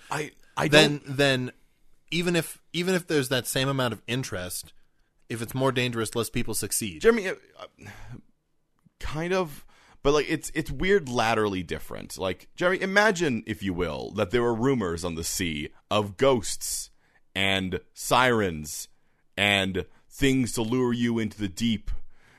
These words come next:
Speaker 1: and, uh, things that we already have in this world.
Speaker 2: Yeah.
Speaker 1: Um, wh-, so, like, those things
Speaker 2: And mermaids, Kevin.
Speaker 1: <laughs>
Speaker 2: Mermaids that aren't actually just manatees.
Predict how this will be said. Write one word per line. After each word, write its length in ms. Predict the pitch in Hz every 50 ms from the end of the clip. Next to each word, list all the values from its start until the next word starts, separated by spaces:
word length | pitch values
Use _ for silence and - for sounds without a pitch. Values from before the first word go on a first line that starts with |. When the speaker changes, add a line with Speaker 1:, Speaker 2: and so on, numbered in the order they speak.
| _ _ _ _ _ _
Speaker 1:
and, 260 | - 110 107 107 104
uh, 260 | 107 104 101 95 90 82
things 280 | - - 160 160 143
that 60 | 139
we 140 | 135 127 123 -
already 480 | - 139 151 170 180 185 180 180 160
have 280 | 147 151 151 147 143 139
in 120 | 139 135
this 220 | 127 127 120 - 117
world. 400 | 107 104 104 90 80 65 - -
Speaker 2:
Yeah. 180 | 165 135 90 78 - - - - - - - _ -
Speaker 1:
Um, 400 | - 113 110 107 107 104 104 101 - - _ _ _ _ _ _ _ _ _ _ _ _ _ _ _ _ _
wh-, 340 | - - 120 131 135 143 139
so, 220 | - - 190 160 147
like, 320 | 147 139 135 - - - -
those 480 | 143 131 110 151 160 175 220 190 - -
things 180 | - - 160 147
Speaker 2:
And 100 | 139 143
mermaids, 480 | 143 151 160 160 143 117 104 95 -
Kevin. 400 | - - 95 90 87 92 92 104 - _ _ - 143
Speaker 1:
<laughs> 240 | 98 - - - -
Speaker 2:
Mermaids 440 | 117 135 151 160 160 156 151 135 -
that 140 | - 135 - -
aren't 260 | 127 127 131 135 135 - -
actually 400 | 120 120 120 - - - 127 110
just 220 | 107 120 110 -
manatees. 800 | - 113 107 110 110 104 98 - - 85 78 76 - - - -